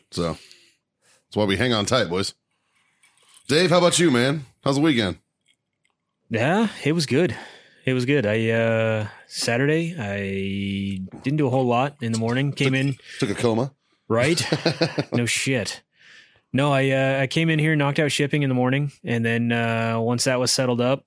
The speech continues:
Speaker 2: I went back to the house. You had the birthday bash thing going down at Blue on it, and
Speaker 1: Uh-huh.
Speaker 2: I was, uh, I had full intentions of going down to see that and, uh, kinda hang out with a bunch of drunken Marines.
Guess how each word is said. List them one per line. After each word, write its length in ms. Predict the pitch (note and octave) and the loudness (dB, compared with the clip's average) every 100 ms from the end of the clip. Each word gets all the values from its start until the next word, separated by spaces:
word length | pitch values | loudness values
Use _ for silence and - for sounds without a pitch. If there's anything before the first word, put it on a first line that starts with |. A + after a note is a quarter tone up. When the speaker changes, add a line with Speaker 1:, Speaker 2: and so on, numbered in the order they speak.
| - | -8
Speaker 2:
I 720 | A#2+ A#2 A#2 A2+ A#2 A#2 A#2 | -6 -4 -4 -4 -4 -4 -4
went 160 | A2+ A#2 | -4 -2
back 180 | A#2 A#2 | -2 -2
to 60 | |
the 60 | A2 | -2
house. 400 | A#2 C3+ C3+ - - _ - - - _ | 0 0 -2 -4 -10 _ -20 -20 -20 _
You 160 | C#3 | 0
had 120 | D3+ C#3 | 2 2
the 80 | |
birthday 300 | A#2+ D3 D3 | 2 0 0
bash 280 | A2+ A#2 A#2+ | 0 0 0
thing 200 | C3+ A#2+ | 0 0
going 200 | A#2+ A#2+ | 2 2
down 160 | A#2 A#2 | 0 0
at 80 | G#2 | 0
Blue 180 | C#3+ | 2
on 160 | C3 A2+ | 2 0
it, 140 | C#3 - | -2 -4
and 260 | E2 F#2 A2+ | -4 0 0
Speaker 1:
Uh-huh. 100 | A2+ | 0
Speaker 2:
I 40 | |
was, 280 | A2+ G#2+ - | 0 -2 0
uh, 480 | A#2 A#2 A#2 A#2 A#2 | 0 0 0 -2 -4
I 100 | - | -2
had 180 | B2+ C3 | 0 0
full 180 | - G3 | 0 0
intentions 460 | D#3+ D3+ D#3 E3+ C3 | 2 0 0 -2 -2
of 100 | B2 | 0
going 180 | B2+ | 0
down 200 | B2+ B2+ | 0 0
to 40 | A#2+ | 0
see 200 | - B2+ | -2 -2
that 320 | B2 C#3+ C#3+ | 0 -2 -4
and, 320 | C#3+ B2+ C3 | -6 -4 -2
uh, 520 | B2+ B2 B2 A#2+ A#2 A#2 - | -2 -2 -2 -2 -4 -6 -8
kinda 180 | - B2+ | -4 -2
hang 160 | A#2+ B2 | 0 0
out 80 | B2+ | 0
with 100 | A#2 | 0
a 40 | |
bunch 200 | A#2 A#2 | 0 -2
of 60 | A2 | -2
drunken 320 | B2+ B2 A#2 | -2 0 0
Marines. 520 | A2+ C#3 C3 C#3 - | 0 0 0 -2 -6